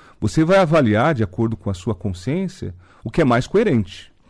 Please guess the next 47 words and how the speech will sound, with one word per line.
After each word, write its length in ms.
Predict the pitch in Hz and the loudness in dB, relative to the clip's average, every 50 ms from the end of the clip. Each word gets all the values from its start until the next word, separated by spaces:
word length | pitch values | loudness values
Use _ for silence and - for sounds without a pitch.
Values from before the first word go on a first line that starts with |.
| _ - - _ _ _ | _ -20 -20 _ _ _
Então, 300 | - 85 90 147 165 - - | -6 0 2 2 4 4 4
eu, 120 | 139 190 | 4 4
como 160 | - 226 208 | 4 4 2
pastor, 300 | 160 135 120 - 185 190 | 2 2 2 4 2 4
já 100 | 160 156 | 4 4
participei 360 | - 139 131 - - - 139 | 2 0 -2 0 0 0 0
de 100 | 135 123 | 0 -2
fóruns 480 | 113 - - 143 156 180 175 143 113 98 | -4 -2 2 4 4 6 4 4 2 2
de 60 | 98 | 0
liberdade 360 | 101 98 98 98 98 98 92 | 0 0 0 0 0 0 0
religiosa, 600 | 90 95 92 87 92 123 160 175 156 107 98 87 - - - - - - - | 0 0 0 2 2 2 2 2 2 0 -2 -4 -6 -12 -20 -20 -20 -12 -4
onde 240 | - 143 175 175 196 | 0 2 2 4 4
o 60 | 208 | 2
ateu 280 | 208 208 - 170 175 202 | 2 4 4 4 4 4
teve 200 | - 202 202 226 | 2 2 2 2
a 40 | 220 | 0
palavra. 460 | - 262 240 208 196 160 123 101 - - - - _ - _ _ _ _ _ _ | 0 0 2 2 2 2 0 -4 -6 -10 -18 -20 _ -20 _ _ _ _ _ _
E 80 | - 127 | 2 4
ele 100 | 147 170 | 4 4
fez 200 | - 170 160 139 | 4 4 4 4
um 60 | 135 | 2
discurso, 440 | 113 - - - 214 202 - - - | 0 0 0 2 2 2 0 0 -2
e 40 | - | 0
eu 60 | 185 | 0
vou 80 | 254 233 | 0 0
dizer, 200 | - 220 220 196 | 2 2 2 2
foi 140 | - 143 | 2 2
muito 180 | 127 160 190 - | 2 2 0 2
coerente 360 | - 220 175 175 226 247 - | 2 2 4 4 2 0 0
o 20 | 139 | -4
discurso 320 | 107 - - 92 90 - | -4 -4 -6 -6 -6 -8
dele. 200 | 95 - - - - - - - - - - _ _ _ _ _ - | -10 -10 -10 -16 -20 -20 -20 -20 -20 -20 -20 _ _ _ _ _ -6
Eu, 240 | 82 92 98 95 - | -2 0 0 0 2
eu 380 | 90 101 98 95 95 95 92 85 | 2 2 2 0 0 -4 -6 -4
não 340 | 85 90 104 104 98 95 92 - - | -4 -2 -2 0 -2 -4 -6 -10 -4
concordei, 580 | - 117 113 - 180 185 156 135 147 214 - - - - - - - - - | -2 -2 2 2 2 2 4 2 2 2 -2 -6 -16 -20 -20 -20 -20 -8 -4
mas 100 | - 208 | 2 2
eu 60 | 196 | 2
achei 160 | 147 - 151 | 4 4 2
coerente 500 | - - 165 147 143 160 202 - - - - | 2 4 4 4 4 4 2 0 -4 -8 -8
o 60 | - | -8
fato 340 | 110 - - 127 - - 127 | -4 0 0 0 0 0 -2
dele 160 | 117 139 160 | 0 0 0
expressar 640 | 180 - - - - 180 147 - - - 170 202 214 202 | -2 -6 -4 0 0 0 0 0 -2 -2 0 0 0 -2
a 60 | 143 | -4
sua 140 | - - 113 | -4 -4 -6
opinião. 520 | - - 117 101 95 95 95 98 90 | -4 -2 -2 -2 -2 -2 -2 -4 -8